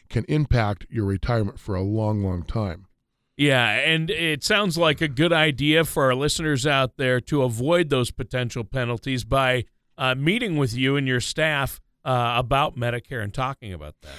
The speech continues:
Speaker 1: Well, that's right, Tony. In fact, we have a dedicated insurance division at Jones and Associates. We have a handful of very qualified Medicare specialists, and they can sit down with the clients or prospective clients and really go through their particular goals and objectives and,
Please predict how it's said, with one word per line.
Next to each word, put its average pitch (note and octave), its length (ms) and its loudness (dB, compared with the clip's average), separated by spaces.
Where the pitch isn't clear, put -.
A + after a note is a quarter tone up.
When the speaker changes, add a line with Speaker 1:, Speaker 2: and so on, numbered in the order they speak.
Speaker 1:
Well, C3+ 120 6
that's B2 220 4
right, G#2+ 180 2
Tony. A2 180 4
In G#2 60 2
fact, A2+ 220 4
we C3+ 100 6
have B2 100 6
a G#2 80 4
dedicated A2+ 720 2
insurance G#2 420 0
division G#2 420 2
at F#2+ 100 -2
Jones G2 320 2
and F#2+ 100 4
Associates. G#2+ 640 2
We A2 120 4
have G2 100 4
a G2 80 4
handful A#2+ 640 4
of F#2+ 100 4
very B2 340 4
qualified G#2 560 2
Medicare G2+ 460 2
specialists, - 680 2
and A#2 140 2
they A#2+ 60 4
can A2+ 120 0
sit C#3 220 2
down A2+ 200 2
with G#2+ 100 2
the G2+ 80 2
clients B2 560 4
or A2 80 2
prospective A2 600 2
clients A2 480 4
and F#2+ 400 0
really D3+ 180 4
go B2+ 260 4
through A#2+ 220 2
their B2 160 4
particular A#2 460 2
goals F#2+ 320 2
and G2 100 2
objectives F#2 640 0
and, F#2 240 0